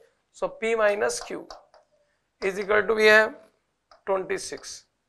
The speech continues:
तो इसको अपने किससे मल्टीप्लाई कर लो, या तो फ़ाइव से मल्टीप्लाई कर लो, so फ़ाइव से मल्टीप्लाई करोगे तो we have here, so this is five P minus five Q and this is one thirty। अब इनका डिफरेंस लेते हैं तो Q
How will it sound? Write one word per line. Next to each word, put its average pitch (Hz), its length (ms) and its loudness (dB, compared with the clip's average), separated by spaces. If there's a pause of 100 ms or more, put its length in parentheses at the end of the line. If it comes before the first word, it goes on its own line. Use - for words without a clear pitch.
(640)
तो 196 60 0
इसको 196 220 4
अपने 240 240 2
किससे 247 320 -2
मल्टीप्लाई 220 460 -2
कर 214 120 0
लो, 208 140 2
या 202 160 6
तो 196 120 -2
फ़ाइव 190 260 0
से 202 140 -8
मल्टीप्लाई 156 460 -10
कर - 140 -14
लो, - 220 -20 (420)
so 175 120 -8
फ़ाइव 202 260 6
से 233 160 2
मल्टीप्लाई 208 520 -2
करोगे 202 220 2
तो 208 160 -2
we 208 100 -2
have 190 300 4
here, 196 220 0 (400)
so - 160 -8
this 190 220 -6
is 220 140 -2
five 196 320 6
P 254 100 0 (800)
minus 185 400 2
five 180 340 2
Q - 160 -14 (640)
and 196 320 4
this 196 160 -6
is 220 140 -4
one 190 180 2
thirty। - 340 -10 (800)
अब 190 100 4
इनका 226 220 6
डिफरेंस 233 420 2
लेते 233 240 2
हैं 233 80 0
तो 233 140 4
Q 240 160 -4